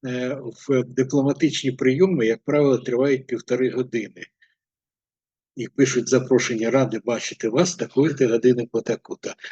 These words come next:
А якщо українське посольство було, щоб це до війни ще було, десь то прийом тривав і три години, і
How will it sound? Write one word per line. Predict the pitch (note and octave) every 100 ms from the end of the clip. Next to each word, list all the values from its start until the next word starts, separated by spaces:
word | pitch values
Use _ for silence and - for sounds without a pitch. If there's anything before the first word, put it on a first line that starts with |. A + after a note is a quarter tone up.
| -
А | - B2
якщо | A#2 - C#3+
українське | B2+ A#2+ B2 F3 F3 D#3
посольство | C3+ B2 B2 A2 - G#2+
було, | G#2+
щоб | - A#2 C#3+
це | C#3+ B2+
до | A#2
війни | G#2+ G#2 G#2
ще | - G#2
було, | - E3 F3+ - - - A#2+
десь | G#2+ C#3+ C#3 - - _
то | C#3 C#3 C#3 - -
прийом | B2 B2+ D#3+ F3+
тривав | B2+ B2+ C#3+ C3+ -
і |
три | - F3+ E3+
години, | D#3 D3+ D3+ D3+ C#3+ B2+
і | B2 B2+ A2+